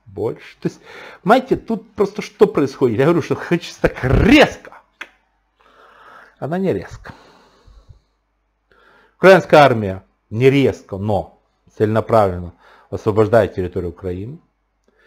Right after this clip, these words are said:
Не резко, но целенаправленно поступает вооружение. Не резко, но целенаправленно российская армия уничтожается, уничтожается, уничтожается. Не резко.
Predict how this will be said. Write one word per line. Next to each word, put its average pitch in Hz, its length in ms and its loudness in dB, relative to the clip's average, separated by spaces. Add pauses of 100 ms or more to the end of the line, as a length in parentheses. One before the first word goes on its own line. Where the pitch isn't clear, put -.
(680)
Не 240 200 6
резко, 208 580 4
но 240 140 -12
целенаправленно 233 840 6
поступает 147 640 2
вооружение. 104 640 -8
Не 302 300 2
резко, 254 640 4
но 139 140 -8
целенаправленно 185 1080 4
российская 131 440 -2
армия 113 320 0
уничтожается, 139 1120 -4
уничтожается, 160 1080 -10
уничтожается. 127 640 -18 (500)
Не 277 220 6
резко. 262 520 4